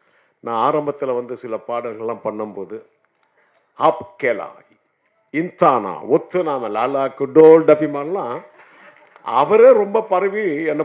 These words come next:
புகழாக்கி, பெரிய ஆளாக்கி விட்டார். அது அப்புறம் மலை மலைலாம், மலை, மலை, மலை. அது actually வெங்கடேஷ் சார் படம் அது. ஆ,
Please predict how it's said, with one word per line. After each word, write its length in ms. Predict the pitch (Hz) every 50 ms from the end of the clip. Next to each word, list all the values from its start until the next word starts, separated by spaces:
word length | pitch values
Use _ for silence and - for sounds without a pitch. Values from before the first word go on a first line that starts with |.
| 147 147
புகழாக்கி, 540 | 170 185 202 196 180 165 - - - - -
பெரிய 280 | 160 175 180 196 190
ஆளாக்கி 340 | 170 170 165 151 139 143 143
விட்டார். 420 | 131 - - - 113 98 - - _ _ _
அது 480 | - 120 135 147 131 139 147 151 - -
அப்புறம் 240 | 131 131 151 143 127
மலை 260 | 120 127 143 175 196
மலைலாம், 460 | 190 180 170 160 160 165 165 147 - _ _ _ _ _ _ _ _ _ _ _ _
மலை, 280 | - 110 123 135 139 135
மலை, 200 | 131 156 147 - -
மலை. 440 | 160 151 139 - - - - - _ _ - - _ _ _ _ _ _ _ _ _ _ _ _ _ _ _ _ _ _ _ _ _ _ _ _ _ _ _ _ _ _ _ _
அது 180 | - - 117 120
actually 580 | 135 147 147 175 175 175 175 151 139 120 104 123
வெங்கடேஷ் 220 | 151 160 175 180
சார் 280 | 143 - 147 139 120 -
படம் 300 | 135 120 127 120 110 95
அது. 320 | 92 120 165 196 190 _ _ _ _ _ _ _ _ _ _ _ _ _ _ _ 320 311 _ _ _ _ _ _ _ _ _ _ _ _ _ _ _ _ _ _ _ _ _
ஆ, 340 | 98 90 92 92 92 92